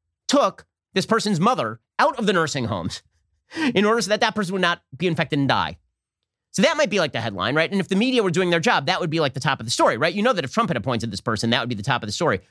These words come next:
But because this person checks the intersectional box, well, magic. So here's the case on Rachel Levine. Cons, killed a bunch of people in nursing homes by shipping covid positive patients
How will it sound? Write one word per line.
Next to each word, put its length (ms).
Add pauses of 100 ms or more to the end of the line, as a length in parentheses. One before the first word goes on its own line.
But 140
because 300
this 120
person 300
checks 340 (180)
the 100
intersectional 520
box, 340 (240)
well, 220
magic. 560 (760)
So 160
here's 260
the 60
case 300 (220)
on 80
Rachel 240
Levine. 280 (220)
Cons, 540 (400)
killed 160
a 40
bunch 140
of 60
people 200
in 60
nursing 280
homes 200
by 140
shipping 500 (180)
covid 240
positive 380
patients 380